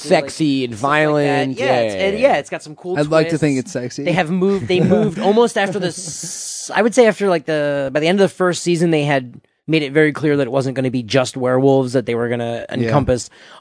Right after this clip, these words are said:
Speaker 1: other, like, horror
Speaker 3: But no
Speaker 1: movie
Speaker 3: vampires.
Speaker 1: elements, but never any vampires.
Speaker 3: No,
Speaker 2: And, and
Speaker 3: no
Speaker 2: this
Speaker 3: glitter.
Speaker 2: is cool.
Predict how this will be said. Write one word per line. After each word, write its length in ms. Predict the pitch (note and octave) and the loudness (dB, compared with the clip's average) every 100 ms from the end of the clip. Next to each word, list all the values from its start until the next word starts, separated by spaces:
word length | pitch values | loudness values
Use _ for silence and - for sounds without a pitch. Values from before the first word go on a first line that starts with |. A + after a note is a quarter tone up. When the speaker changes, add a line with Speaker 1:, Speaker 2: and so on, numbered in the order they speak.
| - | -2
Speaker 1:
other, 420 | C#3 C3+ C3 B2+ | 0 2 0 0
like, 220 | B2+ B2+ A#2+ | 0 -2 -2
horror 520 | - C#3+ C#3 C#3 A2+ - | -4 -2 0 0 -2 -2
Speaker 3:
But 120 | B2+ | 2
no 80 | C3+ | 2
Speaker 1:
movie 100 | C3 | 2
Speaker 3:
vampires. 300 | C3+ A#2+ A2+ | 2 2 0
Speaker 1:
elements, 640 | G#2+ G#2 C#3 C#3 - - - | 0 -2 -6 -8 -12 -20 -6
but 120 | C#3+ | -4
never 220 | D3+ E3+ F#3+ | 0 2 4
any 140 | F#3 | 4
vampires. 500 | E3+ D#3 C3 A2+ G#2+ | 4 2 -2 -8 -4
Speaker 3:
No, 80 | B2+ | -2
Speaker 2:
And, 120 | G3+ | -2
and 140 | C#3 C#3 | 0 0
Speaker 3:
no 140 | - | 2
Speaker 2:
this 60 | - | 2
Speaker 3:
glitter. 220 | C4+ B3 | 2 2
Speaker 2:
is 60 | - | 0
cool. 180 | D3 | -2